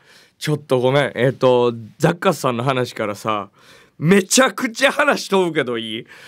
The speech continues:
僕さ、このラジオ「ミュージックデニッシュ」聞いてくれてる人だけでもいい。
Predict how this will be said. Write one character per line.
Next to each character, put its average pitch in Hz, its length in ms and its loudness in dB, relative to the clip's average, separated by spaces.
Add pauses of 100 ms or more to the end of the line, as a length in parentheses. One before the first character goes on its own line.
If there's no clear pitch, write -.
(360)
僕 156 300 0
さ、 135 340 0 (460)
こ 277 160 2
の 302 140 6
ラ 175 180 2
ジ 214 180 -2
オ 135 380 0
「ミ 196 160 4
ュ 330 80 4
ー 311 40 2
ジ 294 100 2
ッ 240 80 -4
ク 254 100 0
デ 269 140 4
ニ 208 80 4
ッ - 20 2
シ - 140 -4
ュ」 123 60 -10
聞 277 180 4
い - 20 2
て 262 120 2
く 233 120 0
れ 247 120 6
て 233 100 2
る 226 120 2
人 190 200 0
だ 202 200 0
け 269 120 -2
で 262 120 4
も 160 140 -2
い 107 200 -8
い。 - 60 -20